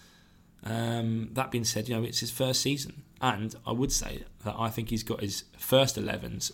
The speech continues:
spot on more often than not, and that is more than you could say for, for the last, the previous two incumbents.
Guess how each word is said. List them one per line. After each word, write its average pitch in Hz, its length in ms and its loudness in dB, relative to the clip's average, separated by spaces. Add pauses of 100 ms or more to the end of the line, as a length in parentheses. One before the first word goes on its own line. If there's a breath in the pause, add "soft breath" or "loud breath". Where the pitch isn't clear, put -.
spot - 380 2
on 95 260 -2 (540 soft breath)
more 127 160 8
often 117 220 4
than 104 120 2
not, 113 300 2
and 110 160 4
that 123 100 4
is 104 100 -2
more 127 360 4
than 113 100 4
you 107 60 2
could - 100 -6
say 113 240 2
for, 107 300 -2
for 107 300 0 (720)
the 117 100 4
last, 117 400 4
the 107 60 -4
previous 110 340 4
two 113 140 2
incumbents. - 680 -4